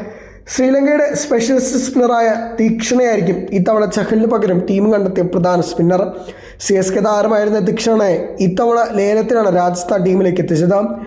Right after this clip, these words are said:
പേസ് നിരയിൽ ഡെത്ത് ഓവർ സ്പെഷ്യലിസ്റ്റായ സന്ദീപ് ശർമ്മയും തുഷാർ ദേശ്പാണ്ഡെയും ഉണ്ടാകും. സന്ദീപിന് ഐ പി എല്ലിൽ മികച്ച റെക്കോർഡാണ് ഈ തവണയും രാജസ്ഥാൻ മുതൽക്കൂട്ടാവാൻ പോകുന്നത്.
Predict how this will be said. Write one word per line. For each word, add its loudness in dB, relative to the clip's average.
പേസ് 0
നിരയിൽ 2
ഡെത്ത് 0
ഓവർ 2
സ്പെഷ്യലിസ്റ്റായ 0
സന്ദീപ് 0
ശർമ്മയും 0
തുഷാർ 2
ദേശ്പാണ്ഡെയും 2
ഉണ്ടാകും. 0
സന്ദീപിന് 0
ഐ 0
പി 0
എല്ലിൽ 2
മികച്ച 0
റെക്കോർഡാണ് 0
ഈ 2
തവണയും 0
രാജസ്ഥാൻ 0
മുതൽക്കൂട്ടാവാൻ 2
പോകുന്നത്. 0